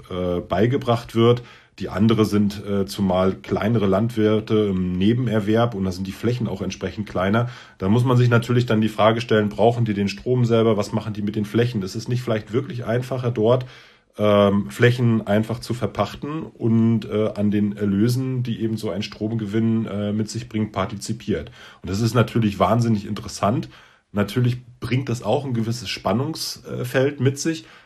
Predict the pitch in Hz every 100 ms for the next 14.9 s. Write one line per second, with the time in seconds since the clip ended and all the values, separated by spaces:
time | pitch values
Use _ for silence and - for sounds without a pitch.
0 | _ - 87 98 120 120 117 104 113 -
1 | 104 - - - 104 - - 110 127 127
2 | - 120 117 113 95 110 123 123 123 120
3 | 104 110 110 117 - 113 120 92 117 123
4 | - - - 113 117 117 156 - - -
5 | 76 76 73 78 80 87 92 104 117 110
6 | - 107 104 117 120 104 104 104 104 107
7 | 101 98 104 98 - 95 104 - _ _
8 | _ _ 95 95 95 92 92 101 95 90
9 | 78 76 - - - - 85 78 95 -
10 | - 90 92 95 - - - 101 104 -
11 | 113 123 - 101 - 80 78 73 151 98
12 | 98 95 - - - 90 101 107 101 123
13 | 127 131 139 131 120 120 120 - - -
14 | 120 110 123 131 120 120 127 127